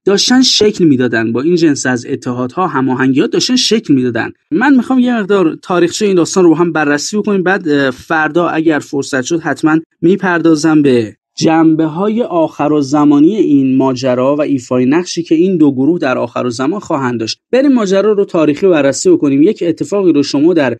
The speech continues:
ابتدای اسلام مشاهده می‌کنید و اون اتفاق این هست که ایرانی‌ها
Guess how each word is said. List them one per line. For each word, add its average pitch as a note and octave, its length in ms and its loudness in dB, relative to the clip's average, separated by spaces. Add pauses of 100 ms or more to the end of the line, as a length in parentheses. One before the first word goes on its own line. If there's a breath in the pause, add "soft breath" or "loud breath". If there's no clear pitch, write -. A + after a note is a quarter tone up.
ابتدای D#3 640 2
اسلام D#3+ 380 0
مشاهده C#3+ 500 0
می‌کنید C3+ 380 0
و C#3+ 80 0
اون F#3+ 200 2
اتفاق F3 360 -2
این G3 200 -2
هست C#3+ 400 -4
که E3+ 60 2
ایرانی‌ها D3+ 1080 0